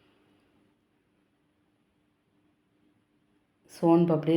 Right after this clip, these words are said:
ரெடி பண்ணிக்க வேண்டியது தான். கொஞ்சம் கை பொறுக்கிற சூட்லேயே நம்ம எடுத்து பண்ண ஆரம்பிச்சோம்னா தான் அது கரெக்டா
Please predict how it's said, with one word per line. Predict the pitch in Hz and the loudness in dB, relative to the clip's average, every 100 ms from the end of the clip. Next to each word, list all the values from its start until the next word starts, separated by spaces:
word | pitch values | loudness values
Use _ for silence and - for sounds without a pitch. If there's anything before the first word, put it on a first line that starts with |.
| 156 | -2
ரெடி | 160 175 | -2 -2
பண்ணிக்க | 160 156 156 | -4 -2 0
வேண்டியது | 151 143 147 147 | 0 -2 -4 -4
தான். | 170 190 - - _ _ _ _ _ _ _ _ _ _ _ _ - | -4 -6 -12 -20 _ _ _ _ _ _ _ _ _ _ _ _ -4
கொஞ்சம் | 208 208 208 | 0 0 -2
கை | 190 226 - | 0 0 0
பொறுக்கிற | 208 202 208 226 208 | -2 -2 -2 -4 -4
சூட்லேயே | - 208 214 208 208 | -4 -4 -2 0 0
நம்ம | 220 196 175 | 0 2 4
எடுத்து | 175 175 202 | 2 0 -2
பண்ண | 190 175 190 185 | 0 0 2 0
ஆரம்பிச்சோம்னா | 180 175 170 165 160 156 151 | 0 -2 -4 -4 -4 -2 -2
தான் | 180 269 | -2 -2
அது | 180 175 | -2 0
கரெக்டா | 160 160 185 | -2 -2 -2